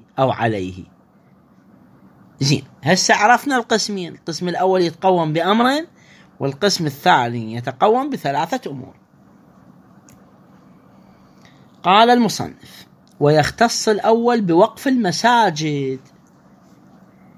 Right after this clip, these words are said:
اللي يعبرون عنها بأنها وقف تحريري". وقف تحريري، وسيأتي الكلام عنه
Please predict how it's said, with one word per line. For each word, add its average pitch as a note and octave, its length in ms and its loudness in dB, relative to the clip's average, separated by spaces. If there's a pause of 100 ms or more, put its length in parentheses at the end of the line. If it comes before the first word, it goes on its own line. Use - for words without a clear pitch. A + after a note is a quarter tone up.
(500)
اللي F3 220 4
يعبرون E3 680 0
عنها D#3 420 -2
بأنها C#3+ 640 -4
وقف F#3+ 400 -4 (920)
تحريري". F#3 1000 0 (3000)
وقف D#3+ 340 2
تحريري، A#3 680 -2 (920)
وسيأتي D#3+ 640 2
الكلام D#3+ 680 0
عنه D3 520 -4